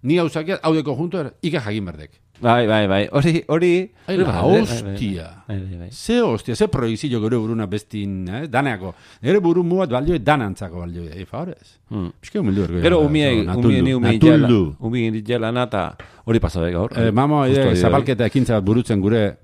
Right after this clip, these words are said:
Speaker 1: gainin.
Speaker 2: Bai, ba, jole, kontuek.
Speaker 1: Zer?
Speaker 2: Patata,
Speaker 1: Azkar.
Speaker 2: patata klase bat. Pa-, eh, patatas, ah, letxe, ze. Ah, zer da horita?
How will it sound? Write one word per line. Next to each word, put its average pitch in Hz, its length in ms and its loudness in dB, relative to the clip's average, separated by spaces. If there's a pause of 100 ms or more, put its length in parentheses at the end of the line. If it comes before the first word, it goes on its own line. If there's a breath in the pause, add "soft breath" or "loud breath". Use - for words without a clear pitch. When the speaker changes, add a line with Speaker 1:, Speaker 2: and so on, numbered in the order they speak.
(100)
Speaker 1:
gainin. 107 320 4
Speaker 2:
Bai, 101 160 -2
ba, 92 160 0
jole, 101 260 -4
kontuek. 104 540 0
Speaker 1:
Zer? 98 340 -2 (200)
Speaker 2:
Patata, 120 280 2 (120)
Speaker 1:
Azkar. - 120 -16
Speaker 2:
patata 120 420 -4
klase 95 280 -6
bat. 67 180 -12
Pa-, - 140 -16
eh, 95 320 -6
patatas, 143 720 -6 (140)
ah, 80 420 -10
letxe, 80 240 -12
ze. 92 180 -8 (320 soft breath)
Ah, 104 300 -2
zer 196 180 -2
da 214 120 2
horita? 90 400 -2